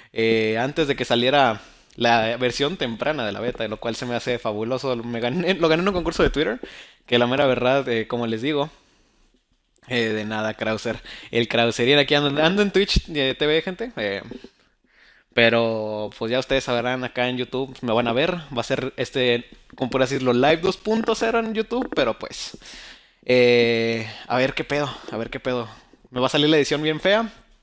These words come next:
pero si les gusta, pues ya saben, dejen su like. Y comenten aquí abajo, pues, a ver si les gusta más o menos este tipo de live dos punto cero.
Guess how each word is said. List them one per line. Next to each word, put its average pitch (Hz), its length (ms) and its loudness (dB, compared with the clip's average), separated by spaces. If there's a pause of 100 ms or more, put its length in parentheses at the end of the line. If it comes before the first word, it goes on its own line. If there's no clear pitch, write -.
(160)
pero 120 600 -4
si 131 80 -6
les 123 100 -4
gusta, 220 380 -2
pues 160 120 -2
ya 170 60 -2
saben, 185 280 -2
dejen 170 200 -2
su - 80 -4
like. 190 240 -2 (920)
Y 165 380 4
comenten 165 380 0
aquí 165 140 0
abajo, 165 260 4
pues, 143 220 -4
a 131 60 2
ver 139 120 0
si 143 140 -8
les 131 100 -4
gusta 139 280 -6
más 139 100 -8
o 139 60 -10
menos 139 160 -8
este 135 100 -16
tipo 131 220 -8
de 127 60 -2
live 135 160 -2
dos 135 140 -8
punto 151 300 -8
cero. 254 300 0